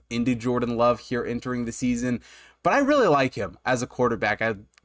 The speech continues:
<laughs> liked it when the Packers drafted him, albeit kind of a weird situation at the time. Um, but where he sits at now with the experience he's been able to gain, you know, on the bench here for a few seasons, I think it's a guy in Jordan Love who can certainly take over,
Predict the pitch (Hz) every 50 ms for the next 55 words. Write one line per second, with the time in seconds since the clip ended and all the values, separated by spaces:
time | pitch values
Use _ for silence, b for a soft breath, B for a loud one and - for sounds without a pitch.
0 | _ _ - 147 - - - _ _ _ - 202 - 151 185 247 294 277 - 240
1 | 214 - 180 190 185 170 147 180 165 156 151 - 151 143 - - 151 135 131 127
2 | - - 135 123 139 147 151 - 147 156 160 139 127 151 147 147 143 139 139 -
3 | _ - - 160 165 160 143 135 127 120 127 139 139 123 - 135 127 - 131 123
4 | 120 123 120 - 131 123 117 110 - 110 - - 208 214 202 180 165 143 B B
5 | B B B - 151 - 202 160 135 165 160 - 135 143 226 302 330 339 277 220
6 | - 214 196 - 214 190 175 151 143 147 156 160 151 143 147 143 139 139 - 143
7 | 131 - - - 165 185 185 165 - 143 123 143 139 120 135 147 135 139 135 120
8 | 101 98 127 135 139 143 131 113 B B B B B - 113 117 107 107 - _
9 | 143 147 165 170 156 131 98 - 123 139 147 139 - - 127 123 117 - - 123
10 | 113 104 - - 123 117 107 - - 135 143 139 123 127 120 110 - - - 160
11 | 233 269 269 214 208 151 151 135 131 147 143 143 143 139 131 131 131 123 131 127
12 | 127 120 120 123 123 120 - 127 - 127 - - - 165 123 - 147 135 - 135
13 | 123 123 - 120 120 110 113 117 110